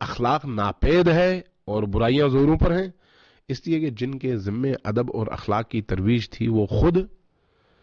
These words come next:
बद अखलाक भी हैं और वो खुद अदब से आरी भी हैं, वो खुद इल्म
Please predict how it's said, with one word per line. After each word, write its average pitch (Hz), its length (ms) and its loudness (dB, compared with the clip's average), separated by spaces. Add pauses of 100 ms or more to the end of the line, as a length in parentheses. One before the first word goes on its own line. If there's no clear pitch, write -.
(240)
बद 92 220 0
अखलाक 120 420 -2
भी 147 160 -2
हैं 143 240 -2 (600)
और 98 160 0
वो 107 180 2
खुद 120 240 2 (160)
अदब 110 200 0
से 110 200 -4 (100)
आरी 104 240 -6
भी 92 140 -10
हैं, 95 240 -16 (720)
वो 101 60 0
खुद 127 240 -2 (140)
इल्म 117 260 0